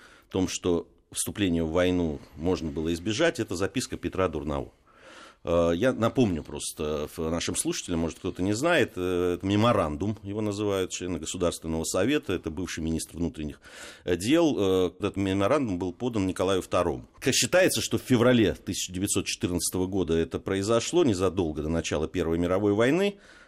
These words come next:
И на самом деле была найдена эта аналитическая записка и стала известна только уже после революции. Была она опубликована в двадцать втором году, если я не ошибаюсь.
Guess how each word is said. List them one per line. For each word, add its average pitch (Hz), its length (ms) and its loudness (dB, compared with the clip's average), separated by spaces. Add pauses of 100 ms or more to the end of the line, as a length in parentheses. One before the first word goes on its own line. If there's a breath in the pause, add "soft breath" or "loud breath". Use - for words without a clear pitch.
(120 loud breath)
И 117 180 -2
на 117 220 4
самом 147 340 4
деле 113 480 4 (400)
была 120 300 4
найдена 107 460 4
эта 92 160 0
аналитическая 98 640 -2
записка 101 500 -2
и 92 40 -2
стала 104 320 4
известна 123 540 0
только 113 300 -2
уже 104 160 -2
после 101 460 -2
революции. 92 500 0
Была 104 240 2
она 104 140 2
опубликована 95 640 -4
в 71 60 -10
двадцать 101 240 0
втором 85 200 -2
году, 78 200 -2
если 62 200 -8
я 65 80 -4
не 67 60 -6
ошибаюсь. 85 480 -4